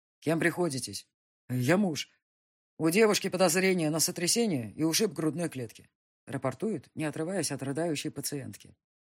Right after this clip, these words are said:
«У парня предварительно перелом ноги, черепно-мозговая, возможно, что-то еще». Смотрю на тачку. Видимо, удар пришелся со стороны пассажира,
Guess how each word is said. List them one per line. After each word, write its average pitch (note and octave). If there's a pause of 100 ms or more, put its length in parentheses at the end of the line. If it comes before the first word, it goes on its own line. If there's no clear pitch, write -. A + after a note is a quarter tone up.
(360)
«У B2+
парня A3
предварительно E3+
перелом E3+
ноги, C3 (180)
черепно-мозговая, E3+
возможно, D3
что-то B2+
еще». B2+ (540)
Смотрю C3
на C3+
тачку. A#2+ (320)
Видимо, D3
удар C#3
пришелся B2+
со -
стороны D3
пассажира, C#3